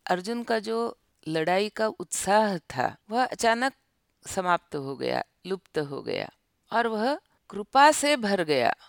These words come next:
करुणा से उसका मन भर गया।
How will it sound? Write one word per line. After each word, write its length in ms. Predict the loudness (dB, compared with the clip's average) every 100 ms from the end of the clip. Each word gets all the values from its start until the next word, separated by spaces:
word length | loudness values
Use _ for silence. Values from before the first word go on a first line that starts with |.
| _ _ _ _ _ _
करुणा 400 | -6 -4 0 0
से 240 | 2 0 0
उसका 500 | -2 -8 -6 -2 -4
मन 300 | -4 -8 -6
भर 200 | -6 -4
गया। 360 | -4 -4 -4